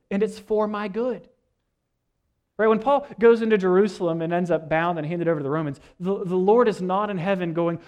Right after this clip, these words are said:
"What are we gonna do? Oh no, Paul has been bound." No. So when things are happening according to plan, I am going to glorify myself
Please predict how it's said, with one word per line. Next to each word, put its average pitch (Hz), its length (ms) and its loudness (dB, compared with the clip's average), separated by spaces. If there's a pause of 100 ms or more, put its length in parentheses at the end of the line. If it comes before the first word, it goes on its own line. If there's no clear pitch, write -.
"What 302 200 4
are 330 60 6
we 339 100 4
gonna 285 300 2
do? 339 680 6 (360)
Oh 302 160 2
no, 302 260 6
Paul 285 320 0
has 285 140 2
been 240 180 2
bound." 285 640 2 (880)
No. 277 500 -6 (500)
So - 80 -10
when 190 100 2
things 220 240 -4
are 220 60 -6
happening 175 480 -6
according 151 360 -6
to 147 60 -10
plan, 170 380 -12 (680)
I 214 360 -4 (320)
am 190 80 -4
going 185 200 -2
to 170 120 -8
glorify 226 840 0
myself 196 800 -4